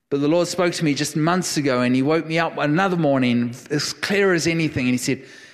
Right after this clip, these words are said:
"Chris, many people are preaching the Bible, but not many preach-, many, many people are preaching the gospel. Preach the gospel." And yet,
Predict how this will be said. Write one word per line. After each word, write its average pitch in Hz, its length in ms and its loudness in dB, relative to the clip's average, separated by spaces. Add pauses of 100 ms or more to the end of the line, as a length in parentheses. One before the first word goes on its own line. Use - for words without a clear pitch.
"Chris, - 260 -2
many 185 260 2
people 190 380 0
are 147 40 0
preaching 151 440 -2
the 123 60 0
Bible, 156 460 0
but 139 140 0
not 160 180 -2
many 147 200 2
preach-, 147 560 -2
many, 160 280 -2
many 151 200 2
people 147 280 0
are 131 60 0
preaching 147 400 0
the 113 80 0
gospel. 127 540 -2
Preach - 400 -4
the 147 80 -6
gospel." 127 720 -4 (4000)
And 180 160 2
yet, 185 380 0